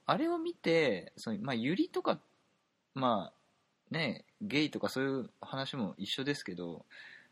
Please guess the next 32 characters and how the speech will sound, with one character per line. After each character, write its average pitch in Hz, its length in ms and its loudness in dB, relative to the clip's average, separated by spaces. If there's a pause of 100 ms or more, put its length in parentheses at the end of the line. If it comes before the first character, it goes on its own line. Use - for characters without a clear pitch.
(160)
な 156 120 -4
ん 175 40 -4
か 135 100 2
ね、 92 260 0
僕 113 260 -6
的 226 260 -2
に 220 60 4
は 175 60 4
そ 143 120 -2
の、 107 540 2 (2000)
な 135 160 -4
ん 175 100 -2
て - 180 -2
い 104 40 2
う 82 100 -2
の、 78 140 -12
恋 180 340 2
愛 226 140 2
と 226 80 -2
か - 100 4
そ 165 160 2
う - 20 4
い 180 40 2
う 175 40 0
の 175 100 2
に、 95 360 0 (460)
な 226 100 0
ん 95 80 -2
か、 - 320 -10 (300)
簡 156 240 -2
単 156 260 2
に 147 180 2